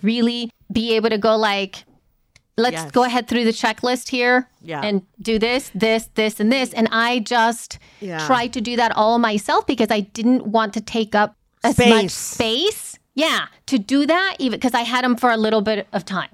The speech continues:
Speaker 1: So
Speaker 2: Mm-hmm.
Speaker 1: again, all learning for me. I think that it's a wonderful thing.
Speaker 2: You also basically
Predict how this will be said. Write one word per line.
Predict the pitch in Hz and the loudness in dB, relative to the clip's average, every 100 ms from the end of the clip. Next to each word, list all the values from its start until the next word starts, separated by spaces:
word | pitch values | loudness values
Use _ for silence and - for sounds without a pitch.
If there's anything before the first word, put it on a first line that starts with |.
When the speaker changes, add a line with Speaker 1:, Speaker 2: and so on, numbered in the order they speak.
| - | -12
Speaker 1:
So | - 214 | 0 0
Speaker 2:
Mm-hmm. | 147 143 147 - | 0 -6 -12 -8
Speaker 1:
again, | 240 320 294 269 - - | -4 -2 0 -2 -4 -4
all | 254 285 339 | 2 4 4
learning | 311 302 311 311 | 4 2 2 -2
for | 294 | 0
me. | 262 254 330 | 0 0 -4
I | 247 | -6
think | 233 269 | -4 -2
that | 254 240 | -2 -4
it's | 233 | -2
a | 233 | 0
wonderful | 214 233 262 262 240 | 2 2 0 -2 -4
thing. | 247 247 330 - _ | -2 -2 -2 -4 _
Speaker 2:
You | 240 262 | -16 -10
also | 262 302 427 - 381 277 233 208 190 175 175 151 202 240 - 262 | -6 -4 -4 -4 -2 2 2 2 0 -2 -6 -2 -2 -2 -2 -4
basically | - 202 196 180 175 170 151 | 0 2 2 2 -2 -6 -10